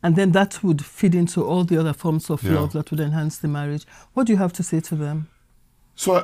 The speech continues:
Speaker 2: so I, I've been reading Henry Cloud's book on trust.
Speaker 1: Mm.
Speaker 2: And Henry Cloud has a Bible degree and a psychology degree, so he knows how we're wired, neuro-, you know, the brain and all, and then he, he,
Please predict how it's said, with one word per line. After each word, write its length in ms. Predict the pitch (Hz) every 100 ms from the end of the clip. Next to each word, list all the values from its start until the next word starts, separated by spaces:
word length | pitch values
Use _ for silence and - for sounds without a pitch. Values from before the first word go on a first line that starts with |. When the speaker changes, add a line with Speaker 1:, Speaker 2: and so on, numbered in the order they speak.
| - -
Speaker 2:
so 160 | 196
I, 180 | 196 165
I've 60 | 180
been 140 | 190
reading 340 | 180 175 151
Henry 360 | 123 135 135 120
Cloud's 460 | - 110 113 117 107
book 280 | 110 107
on 180 | 101 98
trust. 720 | 90 - 98 92 92 - - - _ _ -
Speaker 1:
Mm. 200 | 196 185
Speaker 2:
And 260 | 104 101 95
Henry 340 | 117 131 123
Cloud 720 | - - 110 107 107 107 - -
has 340 | 101 101 95 -
a 80 | 98
Bible 360 | 101 101 104
degree 440 | 98 98 95 98 92
and 100 | 90
a 40 |
psychology 640 | 87 87 - 95 95 95 87
degree, 340 | 90 - 92
so 160 | 87 92
he 120 | 95
knows 280 | 110 131 127
how 320 | 120 107 107 - _ - _
we're 160 | 110 104
wired, 800 | 95 98 101 101 101 101 95 - _ _ _ _ _ _ _ -
neuro-, 520 | 95 95 101 101 - _ _
you 100 | 101
know, 120 | 101
the 60 | 92
brain 420 | - 98 98 101
and 100 | 98
all, 200 | 98 98
and 100 | 98
then 100 | 98
he, 220 | 95 101 -
he, 300 | 98 95